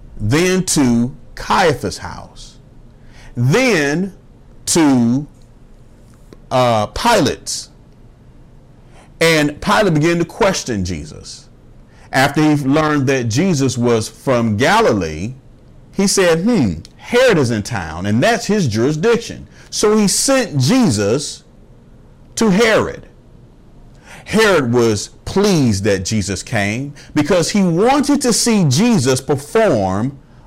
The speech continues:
a miracle. Well, Jesus did not comply.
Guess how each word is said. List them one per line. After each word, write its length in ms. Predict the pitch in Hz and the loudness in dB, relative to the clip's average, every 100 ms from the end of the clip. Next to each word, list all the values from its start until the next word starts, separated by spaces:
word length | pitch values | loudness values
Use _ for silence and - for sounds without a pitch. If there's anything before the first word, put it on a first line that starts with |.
| - - | -10 -2
a 160 | 156 | 0
miracle. 800 | 170 190 196 180 131 127 76 - - - - - - - - - - - - - - - | 2 2 4 4 2 -2 -4 -6 -18 -20 -20 -20 -20 -20 -20 -20 -20 -20 -20 -20 -20 -4
Well, 320 | - 523 494 | 2 2 2
Jesus 400 | 120 226 214 151 | 0 0 0 0
did 240 | 139 175 156 | 2 0 0
not 280 | 185 202 | -2 -4
comply. 640 | - 165 180 196 196 - | -8 -6 -2 -2 -2 -6